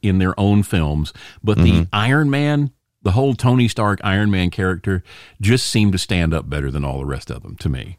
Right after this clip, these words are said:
Speaker 2: Yeah.
Speaker 1: And when they, oh, sorry, spoiler, bumped him off finally, when he finally,
Speaker 2: <laughs>
Speaker 1: when he finally dies,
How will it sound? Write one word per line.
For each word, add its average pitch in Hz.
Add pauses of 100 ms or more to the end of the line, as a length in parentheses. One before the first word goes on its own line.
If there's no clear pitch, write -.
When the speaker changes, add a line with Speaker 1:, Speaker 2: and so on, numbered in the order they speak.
(140)
Speaker 2:
Yeah. 104
Speaker 1:
And 92 (420)
when 120
they, 113
oh, 131
sorry, 85
spoiler, 110
bumped 131
him 143
off 123
finally, 98
when 92
he 98
finally, 117
Speaker 2:
<laughs> 92
Speaker 1:
when 104
he 104
finally 107
dies, 82